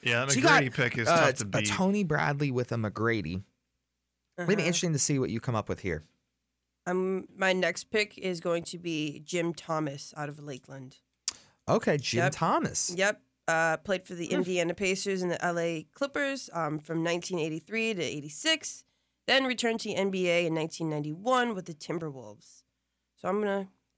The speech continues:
Speaker 3: I'm sitting with Jim. You know, I got me, I got Jim, Tracy, Tony, me, dream team.
Speaker 2: <laughs> Big
Speaker 3: Dream
Speaker 2: big
Speaker 1: team.
Speaker 2: dream,
Speaker 1: Dream team.
Speaker 2: <laughs> big dream team. Oh man, well that was tough 'cause that was my pick, Jenna.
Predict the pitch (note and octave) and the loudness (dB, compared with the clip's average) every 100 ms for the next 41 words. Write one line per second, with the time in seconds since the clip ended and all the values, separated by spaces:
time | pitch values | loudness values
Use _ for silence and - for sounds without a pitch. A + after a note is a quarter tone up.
0 | - F#3+ A3+ G#3+ G3 A#3+ F#3 - _ _ | -12 -10 -8 -6 -4 -4 -6 -10 _ _
1 | _ _ _ _ F3 F3 E3+ D#3+ D3+ F#3 | _ _ _ _ -2 -2 -2 -6 -2 0
2 | G3 - F3 D#3+ D3+ A3+ A3 G#3+ G#3+ _ | 0 -2 -4 -6 -2 2 4 4 0 _
3 | - - G#3 G3+ - G3+ F#3+ G#3 G3+ G3+ | -6 0 2 2 -4 -10 -2 2 4 4
4 | G3+ F#3+ F#3+ G3 G3 G3 _ _ _ _ | 0 -2 2 4 4 0 _ _ _ _
5 | - F#3+ D#3+ D#3 C3+ _ _ - - - | -4 -2 -2 -10 -18 _ _ -8 -4 -2
6 | - C#3+ - - D#3 - - F#3+ E3 E3+ | 0 0 2 4 4 2 -4 2 4 4
7 | - D3 D#3 - D#3+ C3+ A2+ E3+ D3+ - | 6 8 8 6 4 4 2 -2 -4 4
8 | D#3 D#3+ D3+ D3 B2+ C3+ B2+ B2+ B2 - | 6 6 2 0 2 4 4 2 0 0
9 | A#2 G2+ F#2+ - - _ _ _ _ - | 0 0 0 -6 -20 _ _ _ _ 0
10 | B2 A2+ G#2+ G#2 F2+ F#2+ B2 D#3 D#3 G#3+ | 2 4 2 0 0 0 0 -2 -2 -4
11 | - A2+ B2 C#3 C#3+ D3 C3+ D3+ - - | -4 -4 -2 -4 -2 -4 -4 -4 -4 -4
12 | F#2 A#2 | -4 -4